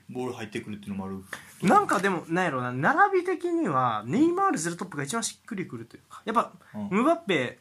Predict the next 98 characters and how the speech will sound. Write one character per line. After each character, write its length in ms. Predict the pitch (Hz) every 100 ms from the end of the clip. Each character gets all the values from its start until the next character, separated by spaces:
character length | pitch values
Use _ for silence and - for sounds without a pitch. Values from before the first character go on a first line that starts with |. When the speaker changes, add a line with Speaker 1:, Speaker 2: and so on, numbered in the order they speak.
| _
Speaker 2:
フ 160 | - 170
ォ 20 |
ワ 80 | 170
ー 40 |
ド 120 | 175
で 140 | 185 180
使 180 | -
っ 100 | 202
て 120 | 202 185
フ 120 | 185
ォ 40 |
ワ 100 | 190
ー 60 | 196
ド 80 | 202
っ 100 | 202
ぽ 160 | 254
い 60 | 185
動 120 | 175
き 100 | 185
も 80 | 202
し 80 | 143
て 80 | 147
た 100 | 131
け 60 |
ど、 280 | 120 127 123
Speaker 1:
う 20 |
ん。 40 | 113
Speaker 2:
そ 180 | -
れ 60 | 254
よ 100 | 359
り 40 | 349
は 60 |
や 80 | 339
っ 40 |
ぱ 100 | 339
ネ 160 | 151 196
イ 80 | 254
マ 160 | 320
ー 20 | 370
ル 60 |
に 80 | 302
あ 80 | 151
っ 60 | 147
て 120 | 156
ム 120 | 151
バ 60 | 175
ッ 0 |
ペ 140 | 180
が 280 | 147 123 101 - 151
裏 160 | 165
飛 100 | 175
び 80 | 143
出 60 | 170
す 120 | -
方 120 | 131
が 160 | 110 107 _ _
自 240 | - 190
然 200 | 180 226
と 120 | 208 190
い 60 |
う 60 | 151
か、 120 | 127 - - -
Speaker 1:
あ 600 | 113 104 101 95 92 98
あ。 240 | - - - _
Speaker 2:
前 200 | 165 180
に 120 | 127
た 120 | 147
め 160 | 175 170
作 200 | - 185
れ 80 | 165
る 80 |
選 160 | 147 143
手 120 | 127
が 100 | 117
い 120 | 127
て、 80 | 131
で、 280 | 240 165 - _ _ _ _ _ _ _
Speaker 1:
う 20 |
ん 20 | 214
う 40 |
ん 40 |
う 20 | 226
ん。 40 |
Speaker 2:
そ 420 | - 208 - 160
う 60 | 143
そ 120 | 139
う 40 |
そ 340 | 127 131 113 107
う、 260 | _ _ _
フ 80 | 160
ォ 20 |
ロ 120 | 143
ー 20 |
す 160 | 131 131
る 260 | 117 117 117
メ 140 | 127
ッ 20 | 139
シ、 600 | - - - 117 113